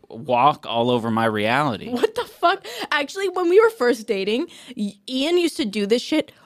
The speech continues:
Speaker 2: all the time. There, you, it was, like, very important to you. Even if you knew that you were wrong, you were like, "I have, this is, I need to stay this way because if I don't, I lose who I am."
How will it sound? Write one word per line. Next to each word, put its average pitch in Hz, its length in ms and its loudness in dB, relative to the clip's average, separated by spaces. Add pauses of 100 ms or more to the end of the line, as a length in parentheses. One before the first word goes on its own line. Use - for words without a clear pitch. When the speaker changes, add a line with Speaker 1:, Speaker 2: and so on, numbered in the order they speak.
(220)
Speaker 2:
all 220 240 4
the 220 120 -2
time. 185 520 -2 (320)
There, 262 380 4
you, 254 720 -10
it 302 80 0
was, 330 200 2
like, 339 140 -2
very 254 460 2
important 240 520 0
to 285 100 -2
you. 320 320 2
Even 262 260 -4
if 339 140 -8
you 277 120 2
knew 220 260 0
that 254 140 -4
you 240 100 -2
were 226 120 4
wrong, 202 480 2
you 233 80 -2
were 226 120 6
like, 214 240 2 (120)
"I 220 140 -2
have, 226 340 0 (160)
this 240 200 -4
is, 226 80 -18 (100)
I 220 80 -4
need 226 180 -2
to 233 80 -6
stay 214 320 -2
this 190 200 -8
way 175 340 -4 (360)
because 214 260 -2
if 214 200 -6
I 202 100 2
don't, 190 460 -2
I 175 100 -2
lose 175 600 -4 (520)
who 220 160 2
I 170 120 4
am." - 380 -4